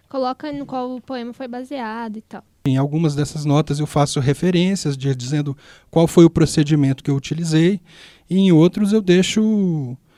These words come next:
Speaker 2: pro próprio leitor descobrir, afinal de contas o autor também não tem que dar tudo de mão beijada,
Speaker 1: Uhum.
Speaker 2: é, principalmente em se tratando de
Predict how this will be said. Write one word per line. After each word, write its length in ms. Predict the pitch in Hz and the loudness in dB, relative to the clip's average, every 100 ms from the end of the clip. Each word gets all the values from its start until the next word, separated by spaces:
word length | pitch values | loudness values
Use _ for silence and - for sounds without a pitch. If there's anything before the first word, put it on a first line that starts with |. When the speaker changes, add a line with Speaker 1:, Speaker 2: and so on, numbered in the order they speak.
| _ _ - | _ _ -6
Speaker 2:
pro 120 | 147 | -6
próprio 380 | 139 139 139 160 | 0 -2 0 0
leitor 380 | 160 170 147 143 | 0 0 0 -2
descobrir, 480 | - 190 151 143 | -4 -4 0 0
afinal 240 | 180 175 160 | 0 -2 -4
de 100 | - | -2
contas 400 | 151 151 160 156 | -2 -2 -4 -8
o 320 | 196 220 214 | -6 -6 -4
autor 300 | 175 - 151 | -4 0 -2
também 200 | 165 170 | 0 -2
não 100 | 185 | -2
tem 140 | 180 | -2
que 80 | 180 | -4
dar 140 | 185 185 | -2 -4
tudo 240 | 185 180 | -2 -2
de 100 | 175 | 0
mão 240 | 180 180 | 2 2
beijada, 640 | 180 185 185 160 156 165 175 - _ - | 4 2 4 2 2 0 -4 -8 _ -16
Speaker 1:
Uhum. 240 | 233 254 | -16 -12
Speaker 2:
é, 120 | 226 143 | -4 -2
principalmente 560 | 160 147 151 143 - | 0 0 2 0 0
em 40 | 160 | -6
se 80 | |
tratando 480 | - 160 - 151 151 | -4 -4 0 2 2
de 380 | 156 147 160 175 | 0 0 0 0